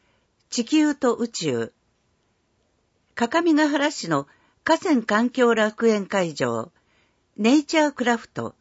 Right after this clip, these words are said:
いずれも受講料が必要です。教材費を含みます。九月十八日金曜日から二十日日曜日の午後三時までに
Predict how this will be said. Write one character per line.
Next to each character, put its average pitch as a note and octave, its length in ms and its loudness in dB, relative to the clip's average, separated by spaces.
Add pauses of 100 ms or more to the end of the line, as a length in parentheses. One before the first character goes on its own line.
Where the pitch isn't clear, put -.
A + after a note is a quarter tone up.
(1900)
い A3 80 2
ず D4+ 160 0
れ D#4 100 2
も C#4 160 4
受 G#3 220 -2
講 D#4 240 2
料 G#3+ 200 4
が C#3 160 2
必 - 260 -8
要 E3 200 0
で C#3+ 160 -4
す。 - 180 -20 (720)
教 D4+ 220 2
材 D4+ 240 2
費 F#3+ 160 0
を D3 80 2
含 D3+ 240 -4
み C#3 120 2
ま C3 140 -2
す。 - 220 -16 (1700)
九 E4 140 2
月 D4+ 320 0
十 A3 220 2
八 A3 320 -4
日 F#3 320 -6
金 B3 280 0
曜 C4+ 200 4
日 E3+ 140 -4
か C#3 120 -2
ら C3+ 180 -4 (420)
二 A3+ 140 0
十 - 140 -10
日 E4 140 2
日 C4+ 340 2
曜 C#4+ 180 2
日 F3 140 -4
の D3+ 160 0
午 C#4+ 240 0
後 A#3+ 120 0
三 C4 280 0
時 F#3+ 100 -4
ま D3+ 140 0
で C#3 160 -2
に C3+ 160 -4